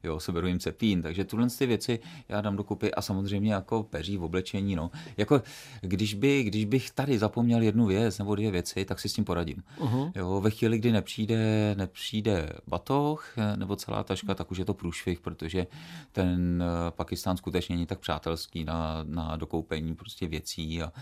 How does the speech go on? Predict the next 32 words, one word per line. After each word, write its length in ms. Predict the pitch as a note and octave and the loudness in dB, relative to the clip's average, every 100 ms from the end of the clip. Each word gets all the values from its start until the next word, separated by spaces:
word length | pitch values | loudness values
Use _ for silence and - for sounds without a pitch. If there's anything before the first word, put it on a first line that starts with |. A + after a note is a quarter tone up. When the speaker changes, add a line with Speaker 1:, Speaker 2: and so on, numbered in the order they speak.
| D3 - C3+ - | -18 -18 -12 -6
Speaker 1:
a 340 | D#2 D2 D#2 | -4 -4 -4
s 80 | D#2 | -4
veš-, 240 | D#2+ - E2 | -6 -4 -6
s 120 | D#2+ | -4
veškerou 340 | D#2+ - D#2+ | -4 -2 -2
tou 100 | D#2+ | 0
infrastrukturou, 760 | - E2+ F#2 - - - E2+ E2+ | -2 0 -2 -2 -4 -2 0 0
na 80 | D#2+ | 0
kterou 240 | F2+ D#2 | -2 -4
jsme 160 | - D#2+ | -4 -6
zvyklí 260 | D2+ - | -6 -10
jako 160 | D#2+ F2 | -10 -6
z 60 | |
Nepálu, 460 | D#2+ D2+ E2 D#2+ D2+ | -8 -6 -4 -4 -6
takže 340 | D#2+ D#2+ E2 D#2 - - - - | -10 -8 -8 -8 -12 -20 -20 -18
snad 180 | - G2+ | -2 2
doufám, 320 | E2+ D2+ D#2+ | 2 0 -2
že 100 | D#2+ | -2
to 120 | D#2 | -6
bude 160 | D#2 D#2+ | -4 -6
v 80 | - | -6
pohodě. 260 | E2 D#2+ D#2+ - - | -10 -10 -12 -14 -8
Speaker 2:
Říkal 280 | A#2 B2 C#3 | -4 -2 -2
jsi 120 | E3 | -2
stíhání 520 | - D#3 B2+ C#3+ C#3 | -2 0 0 2 0
restů, 300 | A#2+ - C3+ | 0 0 -2
to 120 | C#3+ | 0
znamená 280 | A2 C3 C3 | 2 2 2
pracovní 460 | - B2+ C#3 A#2+ B2 | 0 0 0 2 0
úkoly, 360 | - B2 A#2 | 0 0 0
organizační 680 | A#2 A#2 B2+ A2+ A#2 - A#2+ | 2 2 2 2 0 2 2
věci, 320 | A2+ - A#2 | 2 2 0